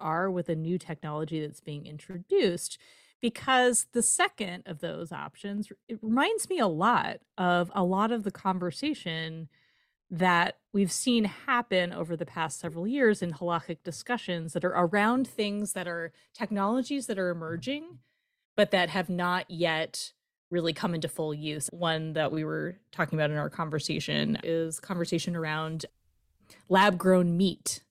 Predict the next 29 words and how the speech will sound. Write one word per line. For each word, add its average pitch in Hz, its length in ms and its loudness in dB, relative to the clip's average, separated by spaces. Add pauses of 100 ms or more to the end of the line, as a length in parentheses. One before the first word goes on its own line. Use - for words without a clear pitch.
(460)
right? - 180 -2
So 208 220 6
a 185 60 6
few 330 160 8
years 415 260 8
ago, 294 300 6
that 262 180 2
was 254 160 0
just 240 160 -8
a 190 60 0
theoretical 185 1000 -2
conversation. - 540 -8
It - 100 -18
was - 140 -6
like, 165 160 -8
what 269 240 6
would 220 340 4
be 175 200 0
the 156 200 -8
issues? - 400 -12
So - 160 -2
you 196 80 -2
can 226 140 2
have 262 200 6
a 220 60 0
lot 190 220 0
of 196 80 -6
discussion 170 680 -8
around 165 720 -8